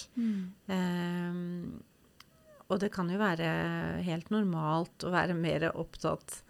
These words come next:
Speaker 2: av et tema i noen perioder i livet, for eksempel
Speaker 1: Mm.
Speaker 2: som man har begynt på et nytt studie, og
Speaker 1: Ja.
Speaker 2: synes det er veldig interessant, og at man snakker
Speaker 1: <laughs>
Speaker 2: veldig masse om det <laughs> til alle man møter.
Speaker 1: Eller akkurat vært i militæret, det er jo også sånn.
Speaker 2: <laughs> Ja, sant.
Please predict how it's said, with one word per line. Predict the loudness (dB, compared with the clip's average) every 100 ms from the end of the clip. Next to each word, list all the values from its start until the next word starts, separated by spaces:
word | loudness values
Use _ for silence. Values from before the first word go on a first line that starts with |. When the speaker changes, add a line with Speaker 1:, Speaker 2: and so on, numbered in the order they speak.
| -20 -20 -20 -20 -6
Speaker 2:
av | 0 0
et | 2
tema | 0 2 2
i | 2
noen | 2 -2
perioder | 0 0 2 0 0 2
i | 2 2
livet, | 0 0 4 4
for | 4
eksempel | 0 2 2 2
Speaker 1:
Mm. |
Speaker 2:
som | 2 0
man | -2
har | -4
begynt | -4 -2 -2 -2
på | -4
et | -4
nytt | -4 -4
studie, | -6 0 2 4 2 4 4 6
og | 6
Speaker 1:
Ja. | 8
Speaker 2:
synes | 6
det | 4
er | 2
veldig | 0 0 -2
interessant, | 0 2 4 4 2
og | 2
at |
man | 2
snakker | 6 6 4 -2 2
Speaker 1:
<laughs> |
Speaker 2:
veldig | 4 4 4
masse | 2 2
om | 0 6
det | 8 8
<laughs> | 6 0 2 6 8 8 8
til |
alle | 8 8
man | 4 2 0
møter. | 2 2 4 4
Speaker 1:
Eller | 6
akkurat | 6 6 4
vært | 4 2
i | 2
militæret, | 2 2 10 12 12 12 12 10 10
det | 10
er | 10
jo | 10
også | 10 12
sånn. | 12 12
Speaker 2:
<laughs> | 12 12
Ja, | 12 12 12
sant. | 12 10 10 8 2 -2